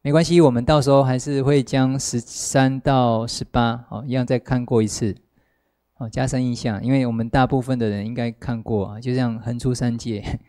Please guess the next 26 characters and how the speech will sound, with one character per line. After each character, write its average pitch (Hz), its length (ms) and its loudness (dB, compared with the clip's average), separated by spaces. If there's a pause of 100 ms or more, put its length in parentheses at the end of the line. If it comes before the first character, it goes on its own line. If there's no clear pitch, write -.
(240)
还 123 60 -2
有 123 100 2
印 123 100 -2
象 117 200 -4
吗？ 104 180 -8 (1700)
这 143 100 -6
个 131 80 2
我 120 60 2
们 117 100 -4
在， 156 140 -2
之， 156 240 -2
之 160 180 0
前 131 200 2
在 143 100 4
讲 113 260 0
净 143 220 -4
土 117 160 -2
学 113 160 -2
论 127 180 2
集 107 200 -6
的 104 80 -4
时 - 160 -6
候 113 100 0
有 104 100 -6
看 107 280 -8
过。 - 260 -10